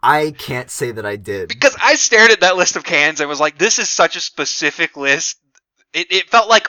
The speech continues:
Speaker 2: overly specific, and I felt like I was supposed to get something from it. And I, I just stared at this page for way longer than I want to admit, like, trying to
Speaker 1: Beans
Speaker 2: find some connection
Speaker 1: <laughs>
Speaker 2: or something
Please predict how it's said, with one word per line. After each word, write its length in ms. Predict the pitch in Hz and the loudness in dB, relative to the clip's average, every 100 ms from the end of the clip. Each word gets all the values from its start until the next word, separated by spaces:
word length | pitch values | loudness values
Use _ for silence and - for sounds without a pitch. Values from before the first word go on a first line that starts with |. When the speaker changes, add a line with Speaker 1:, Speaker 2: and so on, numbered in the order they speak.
| - | -2
Speaker 2:
overly 460 | 170 170 165 151 151 | -2 -2 -4 -6 -6
specific, 680 | - 151 - 143 135 127 - | -4 -4 -2 -4 -2 -4 -2
and 100 | 139 | -2
I 80 | 143 | 0
felt 260 | - 170 | 2 2
like 160 | 175 156 | 2 2
I 120 | 143 | 0
was 120 | 151 147 | 0 -4
supposed 360 | 160 156 139 | -4 -6 -4
to 60 | 139 | -4
get 260 | 139 135 | -2 -2
something 340 | - 127 135 131 | -2 -4 -4 -6
from 280 | - 127 123 | -2 -2 -2
it. 180 | 120 - _ _ _ - | -6 -8 _ _ _ -2
And 120 | 143 | 2
I, 120 | 156 - | 2 2
I 120 | 147 | -2
just 180 | 160 - | 0 -6
stared 300 | - 156 156 | 0 0 0
at 80 | 147 | -2
this 120 | 147 | -10
page 280 | - 143 120 | -6 -8 -8
for 300 | - 135 120 _ _ _ | -10 -8 -10 _ _ _
way 340 | 147 190 220 | _ 2 2
longer 420 | 196 175 170 160 | 6 6 6 0
than 160 | 143 139 | -2 0
I 80 | 127 | 2
want 260 | 135 147 - | 2 2 0
to 100 | 139 | -12
admit, 400 | 127 131 156 - _ _ _ _ _ _ _ _ | -4 -2 -2 -4 _ _ _ _ _ _ _ _
like, 220 | - 151 | -4 -2
trying 300 | 151 156 151 | 2 4 4
to 80 | 156 | 0
Speaker 1:
Beans 80 | 151 | 0
Speaker 2:
find 340 | 151 143 143 | 2 2 0
some 460 | - 151 147 151 160 - | 0 2 0 -4 _ -10
connection 600 | 170 143 143 - 165 160 131 123 | -2 0 0 0 -2 -4 -8 -12
Speaker 1:
<laughs> 240 | _ _ 139 | _ _ -6
Speaker 2:
or 120 | 139 | -4
something 640 | - - 151 156 165 160 | -2 2 2 2 0 -2